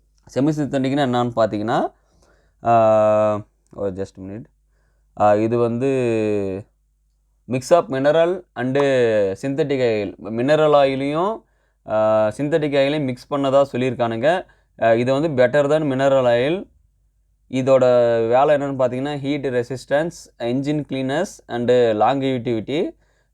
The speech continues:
ஆ, இதோட ரேட் வந்து பார்த்தீங்கன்னா, ஆவரேஜா இருக்கும். அதாவது ரொம்ப காஸ்ட் ஹையாகவும் இருக்காது, ரொம்ப லோவாகவும் இருக்காது, மிட் ரேஞ்ச் காஸ்ட்டாக இருக்கும். இது வந்து பார்த்தீங்கன்னா, suitable for ஹண்ட்ரட் சிசி to டூ ஃபிஃப்டி சிசின்னு சொல்லிட்டு சாட் ஜி பி டி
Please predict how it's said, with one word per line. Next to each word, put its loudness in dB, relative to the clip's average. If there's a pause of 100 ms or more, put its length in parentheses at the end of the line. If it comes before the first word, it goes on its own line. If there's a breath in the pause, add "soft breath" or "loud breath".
ஆ, 6
இதோட 0
ரேட் -2
வந்து -
பார்த்தீங்கன்னா, -2
ஆவரேஜா 0
இருக்கும். -4
அதாவது 2
ரொம்ப 0
காஸ்ட் 2
ஹையாகவும் 0
இருக்காது, -2
ரொம்ப -2
லோவாகவும் 2
இருக்காது, -2
மிட் -4
ரேஞ்ச் -4
காஸ்ட்டாக -2
இருக்கும். -2
இது 0
வந்து -2
பார்த்தீங்கன்னா, 0 (100)
suitable -4
for -2 (300 soft breath)
ஹண்ட்ரட் 0 (140)
சிசி -4
to -
டூ -4
ஃபிஃப்டி -10
சிசின்னு -6
சொல்லிட்டு -2
சாட் -2
ஜி -6
பி -6
டி -4